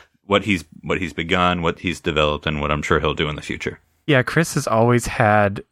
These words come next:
Speaker 2: the highest of standards for how we sound and how we come across, how we hold ourselves. And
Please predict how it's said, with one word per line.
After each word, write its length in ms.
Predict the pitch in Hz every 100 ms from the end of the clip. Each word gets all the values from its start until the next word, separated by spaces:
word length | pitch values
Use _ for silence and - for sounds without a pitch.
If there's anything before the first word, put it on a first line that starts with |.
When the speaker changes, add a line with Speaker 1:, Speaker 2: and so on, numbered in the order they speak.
| _ _
Speaker 2:
the 180 | 139 127
highest 580 | 113 - 120 117 107 -
of 80 | 104
standards 640 | - 113 104 98 90 -
for 640 | - - 113 98 95 92 -
how 300 | - - 113
we 120 | 104
sound 460 | 104 - 104 101 101
and 120 | 101
how 340 | 101 117 101
we 140 | 101 101
come 220 | - 104
across, 460 | 95 - 104 98 -
how 260 | 113 104
we 400 | 104 107 101 98 - - - -
hold 260 | - 113 104
ourselves. 840 | 101 - 110 98 92 87 87 - -
And 640 | 113 101 95 92 90 87